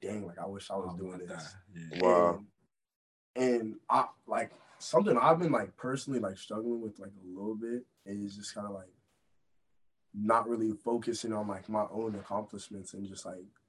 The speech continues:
Speaker 1: like, looking at other, what other people are doing. Like, I, I know I'm doing good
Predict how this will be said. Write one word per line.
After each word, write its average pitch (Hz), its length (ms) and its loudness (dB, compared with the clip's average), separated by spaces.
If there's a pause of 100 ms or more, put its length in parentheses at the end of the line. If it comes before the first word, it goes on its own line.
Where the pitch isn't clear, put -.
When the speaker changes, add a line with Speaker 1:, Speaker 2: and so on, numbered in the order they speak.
(280)
Speaker 1:
like, 92 200 -12 (840)
looking 113 400 0
at 104 300 0
other, 113 300 0
what 107 220 0
other 123 240 4
people 113 260 -2
are 101 80 -2
doing. 101 320 0
Like, 98 160 -6
I, 143 260 10
I - 40 10
know 175 120 8
I'm 185 160 10
doing 175 260 6
good 131 340 0